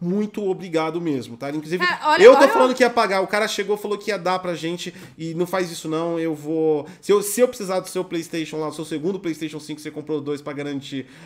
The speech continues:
Speaker 1: a, a, a, o game, eu, a gente compra de você, tá bom? Fica tranquilo. E obrigado, cara. Obrigado pela, pela, pelo apoio.
Speaker 2: Ah,
Speaker 1: Né?
Speaker 2: eu acho que é ele que tá na plataforma
Speaker 1: É.
Speaker 2: proibida, ó. Ele falou, "Claro, tá na mão."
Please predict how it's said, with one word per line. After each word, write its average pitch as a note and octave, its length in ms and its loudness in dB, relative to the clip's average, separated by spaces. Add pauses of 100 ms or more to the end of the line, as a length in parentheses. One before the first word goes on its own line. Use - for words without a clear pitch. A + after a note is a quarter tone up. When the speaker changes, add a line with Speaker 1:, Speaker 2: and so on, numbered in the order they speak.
(140)
Speaker 1:
a, C#3+ 80 0
a, C3+ 360 0 (120)
a, C3+ 80 -6
o C3 180 -6
game, D#3+ 400 -2 (280)
eu, D#3+ 320 4
a E3 60 -4
gente D#3+ 200 -10
compra D#3+ 200 -4
de D3+ 80 -12
você, D3+ 260 -8 (240)
tá B2 100 -8
bom? G3+ 400 2
Fica - 300 -10
tranquilo. E3+ 360 -6
E - 20 -4
obrigado, E3 480 2
cara. D3 180 -4
Obrigado D3 360 -6
pela, D#3 400 -6 (240)
pela, E3+ 240 0
pelo F3 220 0
apoio. C3 420 -6 (720)
Speaker 2:
Ah, G4+ 120 4
Speaker 1:
Né? F4+ 80 4
Speaker 2:
eu D4+ 120 4
acho G#4 300 0
que G4+ 120 -10
é F4 220 -2
ele F#4+ 100 -8
que G4 100 -16
tá G#4+ 120 -6
na G4 140 -6
plataforma G4 580 -8
Speaker 1:
É. F#4 240 0
Speaker 2:
proibida, F4 340 -4
ó. D4+ 100 0
Ele C4+ 100 -6
falou, D#4+ 260 -6
"Claro, F4 380 -4
tá F4 120 -6
na F4+ 120 -4
mão." D4+ 440 -8